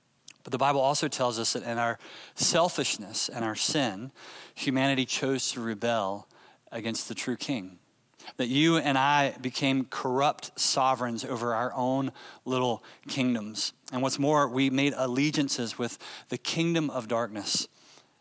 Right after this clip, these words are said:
And it's led to the degradation of creation and the destruction of our humanity. We've rejected the king and the creator of life itself. And our rebellion ultimately leads to death. But the good news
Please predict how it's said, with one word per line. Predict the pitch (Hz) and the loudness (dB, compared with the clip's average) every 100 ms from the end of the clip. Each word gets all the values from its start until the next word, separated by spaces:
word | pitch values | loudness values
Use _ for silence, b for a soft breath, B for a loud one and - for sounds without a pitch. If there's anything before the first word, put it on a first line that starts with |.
| _ | _
And | 120 | -4
it's | 123 | -2
led | 127 139 143 - | 2 2 2 0
to | |
the | 120 107 | -4 -2
degradation | 143 147 160 143 139 131 | -4 -2 0 0 0 -2
of | 123 | -6
creation | - 123 123 - | -4 -2 -2 -4
and | 107 | -6
the | 98 | -6
destruction | 104 - - 123 - 123 | -4 -4 -4 -6 -4 -2
of | |
our | 113 104 | -2 -4
humanity. | - 104 104 101 95 | -6 -6 -6 -8 -4
We've | 120 127 B B - | -4 -4 B B -4
rejected | 127 117 - 165 156 - 156 | -4 0 0 2 0 -2 -4
the | 123 | -4
king | - - 165 170 170 | -6 -4 0 0 -2
and | 139 123 | -4 -8
the | |
creator | - - 135 135 151 165 165 143 B B - | -8 -10 -6 -4 -2 0 0 -4 B B -10
of | 110 | -8
life | 120 127 131 135 - B B - | -4 -2 -2 -4 -8 B B -12
itself. | 120 - - 104 95 - - B B B | -2 0 2 -2 -4 -10 -14 B B B
And | 113 | -4
our | 107 | -2
rebellion | 110 107 127 127 110 | -2 -2 -2 -2 -4
ultimately | - 113 - 110 104 | -6 -6 -6 -8 -8
leads | 104 101 92 - | -8 -8 -8 -10
to | 101 | -10
death. | 95 87 - - _ _ _ _ _ _ _ | -10 -10 -14 -20 _ _ _ _ _ _ _
But | 131 | -8
the | 127 | -8
good | 107 - 170 139 | -4 -2 0 0
news | 123 131 170 131 101 107 - | -2 0 0 0 -2 -4 -6